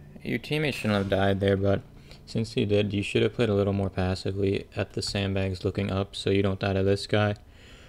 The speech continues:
So you keep mid control a little bit longer and maybe let one of your A guys go highway to help you. Which they should be doing anyway. I don't know why you have two A like that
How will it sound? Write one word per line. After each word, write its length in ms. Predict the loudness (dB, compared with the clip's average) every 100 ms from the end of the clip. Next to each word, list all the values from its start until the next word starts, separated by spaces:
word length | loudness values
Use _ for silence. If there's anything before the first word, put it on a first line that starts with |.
| -20
So 160 | -12 -2
you 140 | 0
keep 300 | 0 2 2
mid 280 | 2 4 4
control 420 | 2 -2 4 6
a 40 | 8
little 200 | 8 8
bit 160 | 6
longer 400 | 4 2 2 4
and 240 | 4 4 2
maybe 260 | 2 4
let 200 | 4 4
one 120 | 2 2
of 60 |
your 140 | 2 4
A 180 | 4
guys 320 | 4 2 0 -2
go 200 | -2 0
highway 300 | 0 0 0
to 80 |
help 280 | -2 -2 -2
you. 180 | -2 -2 -6 -20 -20 -20 -20 -20 -20 -20 -20 -20 -20 -20 -20 -20 -20 -20 -14
Which 260 | -4 -2 4
they 80 | 4
should 240 | 6 4
be 100 | 6
doing 240 | 4 4 2
anyway. 440 | 0 0 -2 -4
I 80 | -2
don't 140 | -2
know 100 | 0
why 140 | 0 0
you 140 | -2
have 140 | -4 -6 -10 -12 -14 -12
two 220 | -6 -4
A 220 | -2 -2 -2
like 260 | -4 -6
that 260 | -6 -8